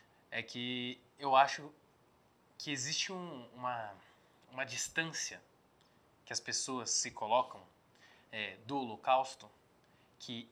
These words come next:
é impossível você colocar, é, em relação, aqui no Brasil, em relação ao racismo. Porque a partir do momento que você precisa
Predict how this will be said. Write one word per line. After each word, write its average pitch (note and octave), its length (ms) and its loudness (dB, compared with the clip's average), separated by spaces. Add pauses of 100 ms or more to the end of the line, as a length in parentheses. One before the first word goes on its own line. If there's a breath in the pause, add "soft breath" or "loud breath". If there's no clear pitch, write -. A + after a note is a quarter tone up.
(100)
é C#3 220 -6
impossível G3 720 -2 (520)
você A#2 500 -8
colocar, B2 580 2 (520 loud breath)
é, F#2+ 400 -10 (600)
em B2+ 80 -12
relação, A#2 560 -2 (160)
aqui - 220 -6
no C3 60 -8
Brasil, A#2+ 360 2 (280)
em A#2+ 60 -16
relação A#2+ 320 -4
ao B2 100 4
racismo. A#2 400 -2 (640 loud breath)
Porque A#2 180 -4
a B2+ 60 0
partir C#3 260 2
do F#3 120 -10
momento D3+ 340 -8
que - 80 -20
você A#2+ 240 -10
precisa G#2 1120 -8